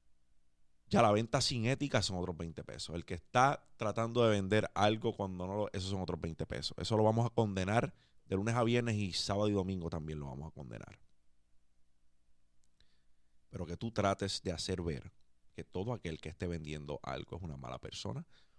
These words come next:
o todo aquel que está tratando de vender algo, eh, es un aprovechado,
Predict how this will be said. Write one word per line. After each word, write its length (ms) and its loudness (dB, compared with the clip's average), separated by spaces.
o 120 0
todo 320 8
aquel 320 4
que 80 -2
está 200 -4
tratando 460 0
de 80 4
vender 500 -2
algo, 500 0
eh, 260 -4
es 100 -4
un 140 -2
aprovechado, 720 -2